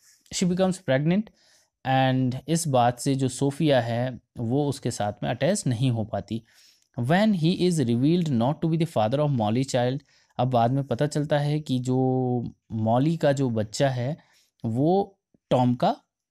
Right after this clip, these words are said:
नहीं है। All right, Tom is free to pursue his emerging love for Sophia। अब यहाँ से फिर से स्टोरी शुरू होती है कि जो टॉम है वो सोफिया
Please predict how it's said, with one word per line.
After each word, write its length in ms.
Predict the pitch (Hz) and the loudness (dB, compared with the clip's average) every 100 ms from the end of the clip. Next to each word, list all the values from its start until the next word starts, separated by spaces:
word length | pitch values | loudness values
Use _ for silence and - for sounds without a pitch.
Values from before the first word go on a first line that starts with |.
| - | 0
नहीं 380 | 165 147 117 | 2 4 0
है। 260 | 101 98 - _ _ | -2 -8 -16 _ _
All 100 | 165 | 0
right, 180 | 160 98 - _ _ _ _ _ _ | 2 0 -10 _ _ _ _ _ _
Tom 220 | 185 208 208 | 2 4 2
is 260 | 202 - | 0 0
free 200 | 156 175 | 0 2
to 60 | 180 175 | 0 0
pursue 320 | 143 143 170 | 0 2 2
his 300 | 156 156 151 | 2 0 -2
emerging 400 | 117 123 135 147 | 0 0 2 2
love 200 | 120 107 | 2 0
for 200 | - 123 | 0 -2
Sophia। 320 | 120 101 98 | -2 -4 -4
अब 240 | 98 - 131 | -4 -2 0
यहाँ 240 | 123 127 | 0 0
से 460 | 123 131 123 120 120 - | -2 -2 0 0 -2 -6
फिर 100 | 123 | -6
से 160 | 123 139 | -2 -4
स्टोरी 340 | - 123 120 | -2 -2 -2
शुरू 220 | 117 131 | -2 0
होती 280 | 156 147 147 | 0 0 -2
है 200 | 139 147 - _ _ | -2 -4 -8 _ _
कि 80 | - | -4
जो 220 | 131 131 | 0 0
टॉम 420 | 127 - 131 175 127 | 0 2 2 4 2
है 240 | 107 104 _ _ - | -2 -6 _ _ -4
वो 100 | 151 | -4
सोफिया 560 | - 110 - 117 135 | -2 -4 0 0 0